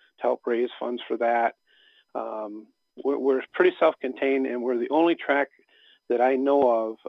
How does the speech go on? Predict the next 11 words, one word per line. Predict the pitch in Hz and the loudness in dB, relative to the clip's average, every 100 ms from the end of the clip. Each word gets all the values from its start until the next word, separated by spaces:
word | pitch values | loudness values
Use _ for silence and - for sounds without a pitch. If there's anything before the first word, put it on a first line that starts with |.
| - | -8
uh, | 110 104 120 117 - - | -6 -6 -8 -10 -10 -4
out | 123 | -2
of, | 123 110 - | -2 -4 -4
uh, | 117 110 104 98 - _ - | -2 -2 -4 -8 -12 _ -12
the | 113 | -8
national, | 120 127 123 113 113 107 - _ _ _ _ | -4 -4 -4 -6 -8 -10 -14 _ _ _ _
uh, | - 120 120 | -12 -12 -8
fan | - 135 | -2 -2
club, | - 127 107 127 - - - | -2 -6 -6 -16 -20 -20 -12
uh, | 110 | -12
base | 113 120 | -6 -6